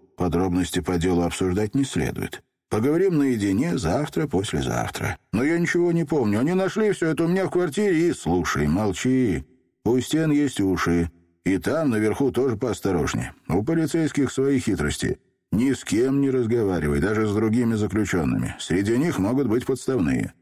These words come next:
Возле тебя непременно окажется кто-нибудь, кто постарается выпытать подробности и потом кому-нибудь их продать.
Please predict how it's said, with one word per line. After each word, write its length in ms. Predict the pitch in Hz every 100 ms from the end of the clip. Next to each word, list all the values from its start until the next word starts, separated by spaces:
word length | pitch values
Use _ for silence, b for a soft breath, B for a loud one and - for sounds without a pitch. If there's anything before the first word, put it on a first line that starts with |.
| _ _ _ -
Возле 360 | 131 120 123
тебя 320 | - 127 160 147
непременно 640 | 104 107 110 151 131 110
окажется 540 | 92 139 123 98 -
кто-нибудь, 500 | - 98 139 135 110
кто 180 | - 95
постарается 680 | 92 98 98 123 120 - 107
выпытать 520 | 113 135 120 107 92
подробности 840 | 95 87 92 151 135 110 - 90 85 _ -
и 120 | 107
потом 480 | 101 113 - 147 143
кому-нибудь 600 | 113 110 123 120 113 98
их 160 | 117 -
продать. 520 | 107 98 82 67